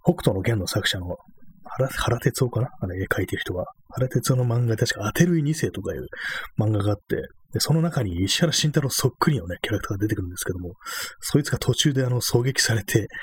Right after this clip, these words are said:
額にこうね、が-、銃弾を受けてね、死ぬっていうのがありましたね。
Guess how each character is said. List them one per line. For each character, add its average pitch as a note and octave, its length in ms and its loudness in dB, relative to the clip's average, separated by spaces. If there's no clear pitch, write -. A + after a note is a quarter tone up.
額 C#3 200 6
に C3 120 2
こ G#2+ 480 2
う - 20 -2
ね、 G2+ 220 0
が-、 - 140 2
銃 A#2 180 4
弾 A2+ 260 2
を G#2+ 40 2
受 A2+ 160 0
け F2+ 60 -2
て F2 60 -8
ね、 E2 60 -10
死 - 200 0
ぬ G#2+ 80 4
っ - 20 -14
て - 220 -8
い D2 60 -6
う C#2 80 -8
の F#2 80 2
が F2+ 80 -6
あ - 40 0
り A2 60 2
ま A2+ 80 0
し - 100 0
た F#2 100 -6
ね。 E2+ 140 -8